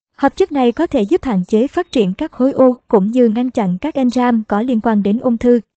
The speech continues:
Tuy nhiên, nếu nấu chín cải xoăn ở nhiệt độ cao sẽ khiến các dưỡng chất và vitamin có trong rau bị phân hủy.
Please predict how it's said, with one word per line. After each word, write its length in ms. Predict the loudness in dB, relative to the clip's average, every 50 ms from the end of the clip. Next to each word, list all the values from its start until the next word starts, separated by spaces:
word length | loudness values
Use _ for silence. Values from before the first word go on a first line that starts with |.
| _ _ _ -2
Tuy 120 | 0 0
nhiên, 260 | 0 2 2 2 0 0 _ _ _ _ _ -2
nếu 180 | 2 4 4 4
nấu 200 | 4 2 0 0
chín 320 | _ -2 -2 -2 -2 -2 -4
cải 140 | -6 -6 -4
xoăn 240 | -4 -4 -2 -2 -4 _ _ _ _ -4
ở 100 | -2 -2
nhiệt 240 | 0 0 -4 0 0
độ 160 | 0 0 0
cao 320 | -2 -4 -2 -2 -2 -4 -8
sẽ 180 | -4 -4 -4 -4
khiến 260 | -2 -2 -4 -2 -2
các 160 | -6 -8 _ -4
dưỡng 160 | -4 -4 -2
chất 380 | -2 -2 -2 -2 _ _ _ -4
và 100 | -4 -2
vitamin 440 | -2 -2 -2 0 0 2 2 2 0 -2 _ _ _ _ _ -4
có 220 | -2 -2 -2 -2
trong 220 | 0 0 0 0 2 0
rau 160 | 2 0 2
bị 160 | 0 -2 -4
phân 200 | -2 -4 -4 -2
hủy. 280 | -2 -2 -2 -2 -8